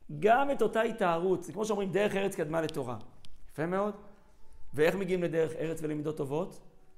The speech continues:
על ידי התורה והמצילת ישרים. נראה בן אדם שאומר, "אני אעבוד על המידות שלי לבד. אנושית, אני אעבוד על המידות, ואז אני אהיה מתוקן פיקס,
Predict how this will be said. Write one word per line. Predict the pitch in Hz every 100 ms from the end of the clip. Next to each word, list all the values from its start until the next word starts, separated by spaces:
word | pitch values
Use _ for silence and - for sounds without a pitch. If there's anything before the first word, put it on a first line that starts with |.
| - -
על | 143 165
ידי | 190
התורה | 233 - 147 180 190
והמצילת | 147 147 147 165
ישרים. | 156 196 202 202 - - - - - - - - - -
נראה | 139 165
בן | 214 202
אדם | 202
שאומר, | 196 196 202
"אני | 196 247
אעבוד | 226 220
על | 208
המידות | 190 196 196
שלי | 185
לבד. | 170 151 151 139 - - 233
אנושית, | 233 226 226 -
אני | 180
אעבוד | 208 202
על | 180
המידות, | 165 160 220 262 -
ואז | 240 214
אני | 208
אהיה | 202
מתוקן | 175 170 160 180
פיקס, | 151 233 285 - -